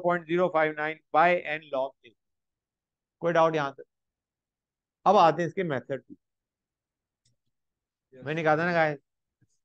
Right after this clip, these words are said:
Speaker 1: Method two में do you realize, जो बच्चे ने कहा था, "सर यहाँ पे ये है।" यार इसको ये भी तो लिखा जा सकता है,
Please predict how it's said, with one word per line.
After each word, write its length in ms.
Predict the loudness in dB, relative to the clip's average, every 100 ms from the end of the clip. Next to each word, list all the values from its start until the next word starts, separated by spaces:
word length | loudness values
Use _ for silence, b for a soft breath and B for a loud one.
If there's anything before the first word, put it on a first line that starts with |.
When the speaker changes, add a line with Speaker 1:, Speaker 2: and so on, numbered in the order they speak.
| _ _ _ _ _ _ _
Speaker 1:
Method 560 | -4 2 4 6 4 4
two 160 | 2 4
में 120 | 4
do 160 | 4 4
you 160 | 4 4
realize, 480 | 6 6 4 2 -6 _ _ _ _ _ _
जो 140 | 0 2
बच्चे 260 | 2 0
ने 80 | 0
कहा 140 | 2 2
था, 100 | 0
"सर 300 | -2 -2 -2
यहाँ 400 | -4 -4 -4 -4
पे 140 | -6 -6 -10 _ _ _ _ _ _ _ _ _ _ _ _ _ _ _ -8
ये 280 | -2 0
है।" 180 | 0 -6 -14 _ _ _ _ _ _
यार 180 | -2 0
इसको 240 | 0 -4 -2
ये 180 | 0
भी 100 | 0
तो 80 | -2
लिखा 260 | -2 -2 0
जा 160 | 0 0
सकता 340 | -4 -8
है, 60 | -8